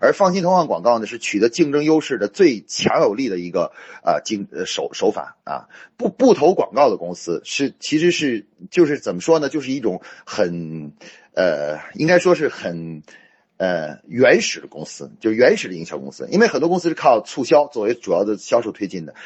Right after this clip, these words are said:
但这种做法呢是非常原始的，也就是说还是在农耕时代。那么要想进入到这个什么呢，就是，呃，这个过-，现代时代的话呢，广-，使用，呃，广告是一个最基本的形式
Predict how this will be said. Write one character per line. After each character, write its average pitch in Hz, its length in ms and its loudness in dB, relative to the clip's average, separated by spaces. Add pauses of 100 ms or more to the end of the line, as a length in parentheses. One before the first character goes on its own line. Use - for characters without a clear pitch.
(120)
但 165 160 2
这 214 140 0
种 107 160 -4
做 131 140 0
法 87 100 -8
呢 92 80 -8
是 120 100 -6
非 165 140 4
常 151 140 0
原 113 200 -2
始 - 120 -10
的， - 120 -12 (200)
也 139 80 0
就 214 100 8
是 185 60 4
说 196 100 2
还 165 220 0
是 175 60 -4
在 165 120 0
农 127 240 -2
耕 180 160 0
时 - 160 -10
代。 80 240 -10 (320)
那 165 120 2
么 196 180 0
要 226 180 6
想 143 160 -4
进 190 160 -4
入 180 80 4
到 165 160 6
这 143 80 -2
个 131 80 -2
什 117 140 -6
么 127 80 -4
呢， 135 100 4
就 131 160 -6
是， 113 240 0 (260)
呃， 104 180 4
这 127 120 -4
个 110 160 0
过-， 151 320 -2
现 190 260 0
代 147 140 2
时 104 140 -10
代 104 160 -2
的 90 80 -8
话 87 100 -8
呢， 80 160 -8
广-， 98 220 2
使 - 240 -6
用， 135 280 0 (280)
呃， 92 200 0 (200)
广 101 240 2
告 104 320 2
是 - 180 -4
一 156 80 0
个 196 80 4
最 196 160 2
基 - 240 -6
本 139 120 -4
的 95 60 -12
形 73 200 -12
式 - 260 -12